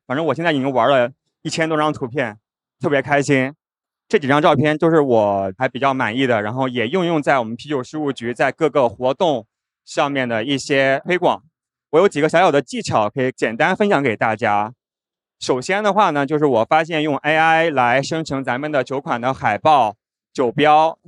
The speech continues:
非常大的一个困难就是它的构图非常不可控，所以我发现用一些已有的图片来启发A I构图非常好用。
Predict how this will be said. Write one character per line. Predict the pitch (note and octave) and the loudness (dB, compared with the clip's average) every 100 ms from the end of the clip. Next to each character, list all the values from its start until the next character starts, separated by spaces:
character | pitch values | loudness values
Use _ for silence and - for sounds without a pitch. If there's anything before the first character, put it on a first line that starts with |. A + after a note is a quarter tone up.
| D#3+ | -6
非 | A3 | -2
常 | F#3+ G3+ | -2 0
大 | A3 | 0
的 | D#3+ | 0
一 | |
个 | D3 G3 | -2 0
困 | B3+ F3+ | 0 0
难 | A#2 A2 | 0 -2
就 | A#2 D#3+ | -2 -2
是 | D#3+ C3+ | 0 -2
它 | F#3 | 2
的 | F#3 | 0
构 | - A#3+ D#3+ | 2 2 2
图 | B2+ A#2 A#2+ D3 | -2 0 2 2
非 | F#3+ | 0
常 | D#3+ E3 | 0 0
不 | - | -4
可 | - A2+ | -6 -10
控， | - G3 - _ _ _ _ | -4 -4 -4 _ _ _ _
所 | - D#3 | -2 2
以 | G3 | 4
我 | C#3+ | 2
发 | A2+ F3 | 2 0
现 | F#3 E3 C#3+ | 2 0 2
用 | G3+ F3 A2+ - _ _ _ _ | 2 4 2 -4 _ _ _ _
一 | G3 E3+ | -2 0
些 | - E3+ E3 E3 | 2 2 4 2
已 | C#3 E3 | -2 -2
有 | G3 B2 | 0 0
的 | A2 A2+ | 0 -4
图 | C#3 | -4
片 | C#3 F#3 C3+ | -2 0 0
来 | B2+ | -2
启 | D3+ - A#2 | -2 -8 -6
发 | D3 D3 | -2 0
A | D#3 E3+ | 0 0
I | E3+ E3+ F3+ _ _ | 0 0 -2 _ _
构 | - E3+ | 0 0
图 | C3 A2 A#2 D#3+ - _ _ _ - | -2 -4 0 0 -2 _ _ _ -4
非 | |
常 | E3+ E3 | 0 0
好 | D3 A2 | 0 0
用。 | C#3+ F3 | 2 2